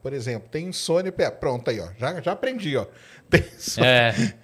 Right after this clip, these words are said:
Speaker 1: hiperfoco em coisas da minha área, programação.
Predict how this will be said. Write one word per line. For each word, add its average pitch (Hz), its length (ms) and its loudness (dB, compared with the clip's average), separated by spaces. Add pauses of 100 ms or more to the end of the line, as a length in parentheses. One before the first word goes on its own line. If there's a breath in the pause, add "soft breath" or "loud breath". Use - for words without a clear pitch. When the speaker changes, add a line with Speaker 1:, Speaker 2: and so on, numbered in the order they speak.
(200)
Speaker 1:
hiperfoco 190 1040 4
em 165 100 -10
coisas 170 440 -2
da 175 100 2
minha 165 220 0
área, 120 200 0
programação. 135 760 -4